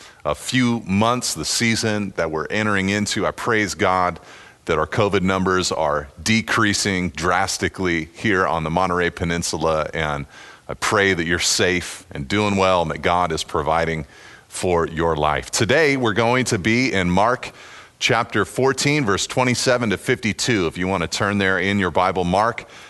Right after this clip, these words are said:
chapter fourteen. And as you're turning there, a quick announcement for you. Easter, as you know, is going to be on April fourth this year. And we'll have three live gatherings as well as this online gathering.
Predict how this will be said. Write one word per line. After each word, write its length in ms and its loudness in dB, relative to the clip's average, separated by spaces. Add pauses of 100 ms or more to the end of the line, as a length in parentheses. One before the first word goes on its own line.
(160)
chapter 720 0
fourteen. 760 -2
And 140 -2
as 120 2
you're 100 0
turning 340 2
there, 200 4
a 140 2
quick 640 -2 (120)
announcement 720 -2
for 400 -2
you. 320 0 (500)
Easter, 380 2
as 180 2
you 100 2
know, 280 4
is 120 0
going 280 0
to 40 2
be 180 2
on 180 0
April 640 0
fourth 680 -2 (140)
this 400 -2
year. 360 0 (520)
And 280 0
we'll 180 2
have 200 0
three 600 0
live 500 2
gatherings 640 0 (100)
as 180 -2
well 280 2
as 380 2
this 600 0 (120)
online 640 2
gathering. 580 0